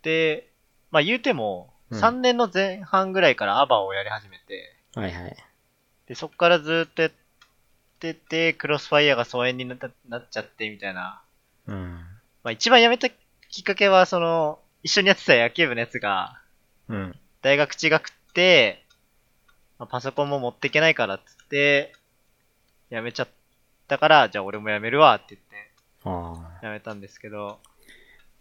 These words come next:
Speaker 2: いいね、高校の思い出が詰まってんだ、
Speaker 1: <laughs> あ、そう、
Speaker 2: クロスファイアに。
Speaker 1: 結構、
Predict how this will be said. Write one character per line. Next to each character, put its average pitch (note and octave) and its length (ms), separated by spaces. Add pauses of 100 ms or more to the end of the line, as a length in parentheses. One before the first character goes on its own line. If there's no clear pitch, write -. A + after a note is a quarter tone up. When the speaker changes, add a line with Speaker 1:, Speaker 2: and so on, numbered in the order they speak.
(140)
Speaker 2:
い G#2 100
い F#2+ 40
ね、 F2 180
高 G#2+ 180
校 G#2+ 240
の G2 280 (140)
思 G2+ 180
い G2 40
出 G2+ 60
が G2 80
詰 - 180
ま G#2 80
っ - 40
て F#2+ 120
ん E2+ 60
だ、 - 100
Speaker 1:
<laughs> - 60
あ、 - 240
そ - 140
う、 - 20
Speaker 2:
ク - 60
ロ - 0
ス - 60
フ - 40
ァ - 0
イ - 20
ア - 40
に。 F#3 100
Speaker 1:
結 - 40
構、 C3+ 300